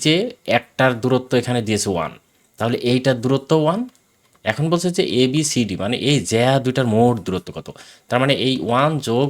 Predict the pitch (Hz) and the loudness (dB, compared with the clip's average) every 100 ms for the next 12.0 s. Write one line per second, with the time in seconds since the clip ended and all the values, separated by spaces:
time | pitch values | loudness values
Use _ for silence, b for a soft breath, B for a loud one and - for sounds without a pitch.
0 | 110 107 143 196 - - 104 110 123 202 | -2 -2 -2 -6 -10 -6 -6 -4 -4 -4
1 | - B B B B - 101 101 98 - | -6 B B B B -4 -2 0 -4 -8
2 | - - 95 92 92 101 101 123 131 _ | -14 -8 -4 -4 -4 -4 -4 -4 -10 _
3 | _ b b b b 82 - - 117 120 | _ b b b b -10 -6 -4 -4 -2
4 | 139 143 185 - 156 98 - 92 87 - | -2 -2 -2 -4 -4 -4 -6 -8 -6 -4
5 | 90 73 - b b - 104 98 110 107 | -4 -6 -12 b b -10 -6 -4 -2 -4
6 | - - - - 98 - 139 - 104 120 | -4 -14 -14 -14 -10 -4 -4 -2 -2 0
7 | 120 139 - 104 98 95 92 98 123 175 | 0 0 -2 -4 -2 -2 -2 0 -2 -2
8 | - - 92 87 82 90 87 - - - | -12 -10 -8 -6 -2 -2 -2 -8 -20 -8
9 | 98 107 - 139 - 262 B B B - | -4 -4 -2 -2 -4 -8 B B B -8
10 | 127 180 247 - 87 - 113 110 - - | -4 -2 -2 -4 -6 -6 -6 -6 -8 -12
11 | - _ _ _ - - 196 147 135 143 | -16 _ _ _ -16 -10 -8 -6 -6 -6